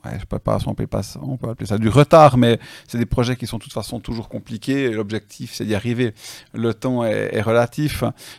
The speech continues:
mais aujourd'hui, on espère l'année prochaine pouvoir, euh, prendre de l'altitude vraiment et d'être l'avion électrique et solaire le plus haut, et puis, euh, dès deux mille vingt-quatre, euh, pouvoir rejoindre la stratosphère, hein. Mais c'est une aventure dont on n'est pas sûr de réussir, hein. C'est, c'est tout le côté, euh,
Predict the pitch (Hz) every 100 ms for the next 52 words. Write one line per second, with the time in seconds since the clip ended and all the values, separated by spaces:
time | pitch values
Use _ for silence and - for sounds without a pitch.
0 | - 117 113 120 123 120 135 123 120 139
1 | 123 123 - 127 - 131 123 113 - 110
2 | 113 107 107 110 104 - 120 120 113 -
3 | 117 127 117 107 117 120 113 107 113 110
4 | 113 113 113 - 113 113 117 113 113 -
5 | 139 196 - - - - - - 110 104
6 | - 113 123 113 123 123 127 120 117 107
7 | - 90 - - 113 110 - 110 113 107
8 | 113 117 104 104 120 117 147 147 143 -
9 | - - - 117 139 156 - - 123 -
10 | 123 123 131 127 170 135 123 120 120 -
11 | 160 - - 170 131 120 147 - 170 120
12 | 131 - 110 113 160 143 143 - 143 127
13 | 120 117